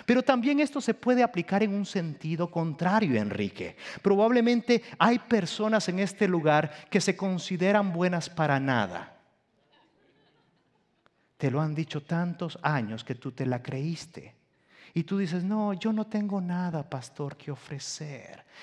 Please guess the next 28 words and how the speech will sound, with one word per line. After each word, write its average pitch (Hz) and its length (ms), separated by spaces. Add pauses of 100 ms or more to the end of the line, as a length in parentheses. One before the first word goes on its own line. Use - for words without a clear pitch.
¿Sabes 147 400
qué? 107 300
Eso 139 200
va 156 120
en 151 100
contra 147 380
de 131 80
lo 127 120
que 131 140
la 120 160
Biblia 113 500
dice, 87 460 (220)
porque 147 320
Dios 165 260
nos 170 240
ha 156 100
dado 113 280
a 110 80
cada 147 280
uno 139 260
de 104 120
nosotros 110 720 (160)
cualidades 113 840
especiales. 120 840 (200)
Tú 214 140
tienes 185 480
cualidades 127 720
especiales. 107 880